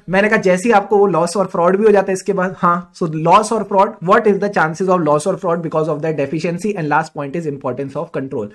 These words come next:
अच्छा, कंट्रोल्स में कौन सी चार पांच बातें शुभम सर ने कहा था याद करने को? मैंने कहा, देखो, जो कंट्रोल से regarding fraud। फ्रॉड किसके साथ होता है generally? रिलेटेड पार्टी के साथ मिलके। तो मैंने कहा रिलेटेड पार्टी का कंट्रोल याद रखना। रिलेटेड पार्टी जैसी कौन सी ट्रांजैक्शन होती हैं?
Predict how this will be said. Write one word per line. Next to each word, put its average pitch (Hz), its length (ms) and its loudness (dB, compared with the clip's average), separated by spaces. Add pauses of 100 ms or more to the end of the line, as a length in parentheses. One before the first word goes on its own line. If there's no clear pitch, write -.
(220)
अच्छा, 220 180 4
कंट्रोल्स 247 500 2
में 262 140 -4
कौन 226 200 0
सी 254 100 -4
चार 202 260 0
पांच 214 120 0
बातें 208 260 0
शुभम 190 240 -4
सर 185 140 -4
ने 185 100 -4
कहा 180 100 -2
था 180 80 -2
याद 160 200 -2
करने 170 220 -4
को? 202 220 -4
मैंने 170 160 -2
कहा, 190 80 0
देखो, 151 360 -4 (600)
जो 202 240 6
कंट्रोल 202 420 2
से 220 140 0
regarding 175 420 0
fraud। 143 340 0 (440)
फ्रॉड 254 300 6
किसके 262 260 -2
साथ 240 160 2
होता 240 160 2
है 220 60 2
generally? 226 320 2 (180)
रिलेटेड 165 380 -2
पार्टी 170 240 0
के 170 120 -6
साथ 175 200 -4
मिलके। 165 280 -4
तो 202 220 -10
मैंने 165 180 -2
कहा 185 80 0
रिलेटेड 147 380 -2
पार्टी 151 220 -6
का 165 100 -8
कंट्रोल 151 360 -6
याद 147 200 -6
रखना। 139 260 -14 (320)
रिलेटेड 285 440 2
पार्टी 254 260 2
जैसी 226 240 0 (260)
कौन 220 200 0
सी 262 120 -2
ट्रांजैक्शन 220 480 0
होती 214 220 -4
हैं? 247 120 -2